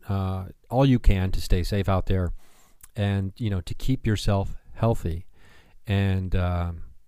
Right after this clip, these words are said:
you know, because we don't need to be losing more people. We lost John Prine just a couple days ago. John Prine, uh, was in his early seventies, had, was still touring, was the,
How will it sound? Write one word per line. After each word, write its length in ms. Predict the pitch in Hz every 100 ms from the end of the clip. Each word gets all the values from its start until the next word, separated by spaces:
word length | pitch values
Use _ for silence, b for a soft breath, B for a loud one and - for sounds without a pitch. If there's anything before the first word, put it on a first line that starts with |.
| _ b b
you 100 | 110
know, 140 | 101
because 320 | 95 110 110 107
we 120 | 131
don't 120 | 151
need 140 | 151
to 40 | 135
be 120 | 131
losing 280 | 117 107 95
more 160 | 92
people. 440 | 85 87 82 80 80
We 180 | 104 107
lost 280 | 104 92 -
John 340 | 107 92 92
Prine 600 | - 113 107 101 95 92 - -
just 220 | - 98
a 60 | -
couple 240 | 98 90
days 240 | 87 104 104
ago. 400 | 104 104 101 95
John 280 | 90 90 87
Prine, 540 | - 104 98 98 90 - b b b b b b -
uh, 480 | 90 90 87 85 87
was 400 | 92 92 87 82
in 140 | - 127
his 120 | 113
early 240 | 107 101
seventies, 760 | 95 - 107 104 101 104 92 - - - _ - - _ _ - -
had, 480 | - 104 101 98 104
was 100 | 104
still 260 | - 120
touring, 760 | 110 - 123 123 120 117 113 107 - -
was 520 | 120 101 95 87 -
the, 400 | 98 92 87 78